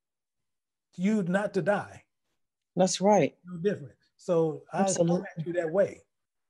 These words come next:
Speaker 1: And most people dislike that. Some people dislike the way I do that. But I come at, I'm letting you know, you, you gon-, you keep going that direction, you going to die. Not just of the flesh. The flesh is already, the flesh is guaranteed to die.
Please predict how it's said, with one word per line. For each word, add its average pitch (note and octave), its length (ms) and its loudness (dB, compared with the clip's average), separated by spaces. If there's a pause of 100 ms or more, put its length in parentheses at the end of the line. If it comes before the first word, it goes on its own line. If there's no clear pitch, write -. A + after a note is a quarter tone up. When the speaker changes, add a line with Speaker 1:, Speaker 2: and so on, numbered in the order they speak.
(120)
Speaker 1:
And D#3 140 -4
most F#3 220 0
people F3+ 180 0
dislike E3 460 -2
that. G#2+ 200 -18
Some G3 260 -6
people A3 200 -2
dislike G3+ 400 0
the F#3 80 -4
way F3 160 2
I D#3+ 80 -2
do D3+ 220 -4
that. - 180 -16 (260)
But C#3+ 140 -4
I F#3 180 0
come G#3 220 -2
at, G3+ 160 -2 (300)
I'm E3+ 180 -4
letting A3 160 0
you A3 60 -2
know, G#3 300 -2 (640)
you, G#3 360 4
you A3+ 280 0
gon-, A#3+ 260 0
you G3+ 140 -4
keep C4+ 200 -4
going B3 180 0
that A3+ 120 -2
direction, G3+ 320 -4
you A3 200 0
going A#3 380 2
to A#3 100 -4
die. A3 260 -2 (600)
Not F#3+ 280 -2
just A#3 240 2
of A3+ 100 2
the G3 60 0
flesh. A3 280 0
The E3+ 100 -4
flesh A#3+ 380 -2
is F3+ 80 2
already, G3 320 4
the E3 100 -2
flesh C4 320 0
is F3+ 80 -2
guaranteed G3+ 540 0
to D3+ 80 -6
die. A#2+ 200 -8